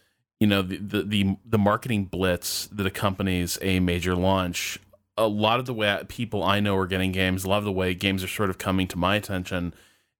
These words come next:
is sort of this slow, um, process of accretion. Uh, <laughs> we call it hype accretion, if you will,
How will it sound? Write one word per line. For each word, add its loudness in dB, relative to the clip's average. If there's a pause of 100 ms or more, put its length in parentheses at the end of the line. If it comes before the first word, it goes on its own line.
is 4
sort 2
of -6
this -2
slow, 0
um, 0 (360)
process 0
of -8
accretion. -2 (120)
Uh, 2 (100)
<laughs> 0
we -4
call 2
it -4
hype -2
accretion, -2
if -8
you -4
will, -2